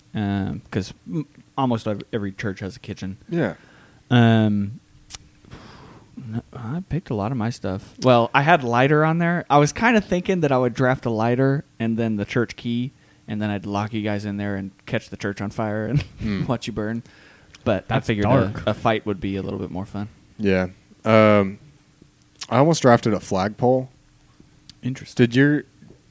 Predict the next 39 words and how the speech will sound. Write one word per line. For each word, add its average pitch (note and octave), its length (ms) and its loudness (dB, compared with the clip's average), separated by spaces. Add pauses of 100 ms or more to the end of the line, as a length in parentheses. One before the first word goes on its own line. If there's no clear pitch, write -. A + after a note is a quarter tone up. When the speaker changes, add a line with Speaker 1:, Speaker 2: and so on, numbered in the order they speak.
(200)
Speaker 1:
Oh, - 160 8
Speaker 2:
churches C#3+ 220 10
Speaker 1:
like C#3+ 100 8
the, A#2+ 60 -4
Speaker 2:
growing C#3+ 260 10
up, C#3+ 160 8
like, D#3+ 260 4
the F3+ 60 2
Speaker 1:
yeah. D#3+ 80 -2
Speaker 2:
Christian C3 300 0
flag? B2 420 2
Speaker 1:
Uh-huh. C#3 260 4 (500)
Speaker 2:
I E3 120 12
also A3 260 10
remember, D3 440 6
like, A2 320 6
Speaker 3:
I E3 40 -4
don't C#4+ 120 -4
know C4 80 -4
if - 100 -10
we F3 80 -2
had D#3+ 280 -8
that. - 180 -16
Speaker 2:
my A#2 200 4
church D3+ 360 4
changed B2 380 2
this A2 320 4
at A2 120 -4
some A2 220 -2
point G2+ 360 0
when G2+ 160 -2
I F#2 280 -2
was F#2+ 260 -6
going, F#2 340 -4
but F#2+ 280 -2 (240)
used D#3 260 6
to A2+ 120 8
when G2 120 2
we F#2 180 0